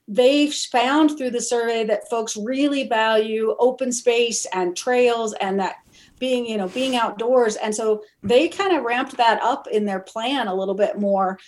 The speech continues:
um, in response to that. Uh, you know, Nephi said that they made some budgetary decisions based on some of the findings. So, um,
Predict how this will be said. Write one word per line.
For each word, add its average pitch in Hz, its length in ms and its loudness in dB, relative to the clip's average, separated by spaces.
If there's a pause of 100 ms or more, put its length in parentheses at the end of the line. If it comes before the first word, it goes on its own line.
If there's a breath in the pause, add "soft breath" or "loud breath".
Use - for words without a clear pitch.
(200 soft breath)
um, 208 360 2 (160)
in 214 160 -2
response 226 880 -4
to 202 80 -8
that. 175 260 -4 (120)
Uh, 233 60 -4
you 226 140 -2
know, 208 220 2
Nephi 262 540 2
said 247 280 0
that 214 180 -2
they 220 160 0
made 247 260 2
some 240 220 -4
budgetary 240 580 -2
decisions 240 640 -4
based 233 300 0
on 240 140 -4
some 240 180 -6
of 233 80 -6
the 226 80 -8
findings. 233 680 -6
So, 202 300 2 (340 loud breath)
um, 208 420 4